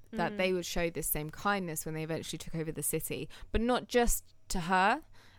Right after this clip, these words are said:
Speaker 1: um, not just protecting her, but also her family.
Speaker 2: I think that's a fair ask.
Speaker 1: Yeah, I
Speaker 2: I
Speaker 1: think
Speaker 2: mean,
Speaker 1: so
Speaker 2: she's
Speaker 1: too.
Speaker 2: just done a huge favour in
Speaker 1: Yeah.
Speaker 2: protecting.
Speaker 1: She risked everything,
Speaker 2: She
Speaker 1: potentially.
Speaker 2: risked her life,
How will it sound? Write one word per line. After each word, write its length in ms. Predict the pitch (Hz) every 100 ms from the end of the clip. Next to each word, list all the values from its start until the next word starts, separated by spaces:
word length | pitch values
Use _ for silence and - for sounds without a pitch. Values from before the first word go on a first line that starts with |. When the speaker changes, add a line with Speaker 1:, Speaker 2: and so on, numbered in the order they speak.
| -
Speaker 1:
um, 220 | 165 165
not 120 | 185
just 140 | 170 196
protecting 460 | 196 196 151 196
her, 260 | 165 175 196
but 140 | 214 170
also 500 | 175 175 170 160 160 - - -
her 120 | 175
family. 400 | 254 269 190 123
Speaker 2:
I 40 | 359
think 120 | 453
that's 240 | 240 -
a 40 | 196
fair 260 | - 123 135
ask. 360 | - - - - - - - 494
Speaker 1:
Yeah, 280 | 254 151 175
I 20 |
Speaker 2:
I 40 | 466
Speaker 1:
think 100 | -
Speaker 2:
mean, 140 | 240
Speaker 1:
so 60 | -
Speaker 2:
she's 160 | 277
Speaker 1:
too. 60 | 277
Speaker 2:
just 120 | 262
done 100 | 247
a 60 | 233
huge 580 | 202 - - 254 220 -
favour 560 | 226 208 196 156 190 226 - - -
in 80 |
Speaker 1:
Yeah. 160 | 269 208
Speaker 2:
protecting. 680 | 160 160 185 196 180 180 190 -
Speaker 1:
She 100 | 262
risked 480 | 247 302 - - -
everything, 640 | 175 214 294 - - 139
Speaker 2:
She 40 | 160
Speaker 1:
potentially. 460 | - 208 254 330
Speaker 2:
risked 340 | 269 - 262 294
her 140 | 233
life, 540 | 202 208 185 - -